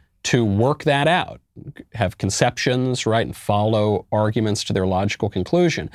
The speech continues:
And because this world is, is caused, because we're all sort of caused beings and contingent beings even,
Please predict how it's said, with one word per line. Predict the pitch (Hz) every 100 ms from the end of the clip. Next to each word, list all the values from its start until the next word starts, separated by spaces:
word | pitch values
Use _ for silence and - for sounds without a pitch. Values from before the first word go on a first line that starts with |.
| - -
And | 110
because | 113 - 139 156 131
this | 110 135 -
world | 131 170 185 85 87 135 _ _ _ _ -
is, | 110 104 - - _ -
is | 113
caused, | - - 226 156 85 95 - - _ _ _ _ -
because | 107 110
we're | 117 110
all | 117 127 131
sort | - 117
of | 95
caused | - - 135 139 139 139 143 - 131
beings | 143 101 71 90 135
and | 107
contingent | - 104 247 247 95
beings | 64 50 - - - _ -
even, | 107 - 135